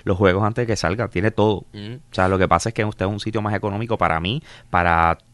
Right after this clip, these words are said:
Speaker 1: los pro-, la, los desarrolladores, para todo el que se exhibe, para todo el mundo. O sea,
Speaker 2: Y a fin de cuentas, yo diría que hasta probablemente un evento con menos relleno, como quien dice. Porque hay veces que
Speaker 1: Sí.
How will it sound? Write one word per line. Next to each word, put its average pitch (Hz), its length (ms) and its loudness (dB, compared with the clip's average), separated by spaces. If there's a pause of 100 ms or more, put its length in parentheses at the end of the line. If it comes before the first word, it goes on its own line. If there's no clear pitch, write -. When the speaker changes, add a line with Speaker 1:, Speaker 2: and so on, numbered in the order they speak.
Speaker 1:
los 98 220 0
pro-, 90 260 0
la, 87 300 0
los 87 220 -2
desarrolladores, 87 760 -2
para 92 200 0
todo 92 140 -2
el 90 60 -4
que 90 100 -4
se 87 100 -4
exhibe, 113 480 -2 (260)
para 90 200 0
todo 101 100 -2
el 110 60 0
mundo. 101 440 -4
O - 60 -20
sea, 92 140 0
Speaker 2:
Y - 40 2
a 143 40 0
fin 143 180 -6
de 156 120 0
cuentas, 151 680 0
yo 127 140 -4
diría 151 280 2
que 151 100 -2
hasta 110 640 0
probablemente 117 640 -2
un 143 220 -2
evento 139 500 -2
con 127 220 -2
menos 127 460 -2 (180)
relleno, 120 580 -2
como 113 240 -4
quien 107 180 -6
dice. 117 360 -6 (240)
Porque 117 240 -6
hay 110 60 -2
veces 123 300 -2
que 143 880 2
Speaker 1:
Sí. 95 140 -8